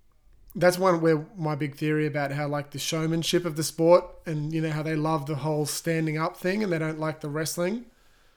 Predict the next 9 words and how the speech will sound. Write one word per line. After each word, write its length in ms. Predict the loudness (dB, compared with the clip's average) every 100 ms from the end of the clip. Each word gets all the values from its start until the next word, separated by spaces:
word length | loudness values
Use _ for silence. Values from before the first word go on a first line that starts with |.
| _ _ _
Like, 200 | -4 -4
the, 220 | -2 -2 0
the 120 | 4
organization 720 | 4 4 2 0 0 0 0
don't 220 | 2 2
like 220 | 2 2
the 80 | 2
wrestling 440 | 2 2 0 -2 -2
stuff 460 | -2 -2 -4 -12